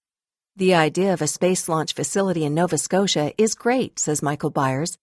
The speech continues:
a professor at the University of British Columbia and co-director of the International Outer Space Institute. The problem, he warns, is a specific proposal that is now before them. During the Cold War,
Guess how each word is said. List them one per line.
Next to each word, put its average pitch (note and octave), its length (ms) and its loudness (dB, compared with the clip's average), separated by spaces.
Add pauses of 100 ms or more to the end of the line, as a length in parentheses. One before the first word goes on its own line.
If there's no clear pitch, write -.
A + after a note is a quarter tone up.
(240)
a - 60 -12
professor A#3 480 0
at D#3 80 -4
the D#3+ 80 -2
University E3 600 -2
of C#3+ 120 -6
British D#3+ 260 -2
Columbia D3 640 -2 (520)
and G#3+ 140 -2
co-director F#3 580 2
of - 100 -6
the E3 120 -2
International F3+ 680 -2
Outer D#3+ 220 -2
Space D3 360 -4
Institute. F3 720 -4 (560)
The E3+ 200 2
problem, F3 540 2
he D3 160 -2
warns, C3 520 -2 (180)
is G3 160 -2
a G#3 60 0
specific A#3+ 520 -2
proposal G3+ 580 -2
that E3 160 0
is D#3+ 140 2
now F#3 240 2
before E3 440 0
them. C3 260 -4 (1200)
During C4+ 320 2
the F#3 80 0
Cold F#3 380 0
War, D3+ 420 0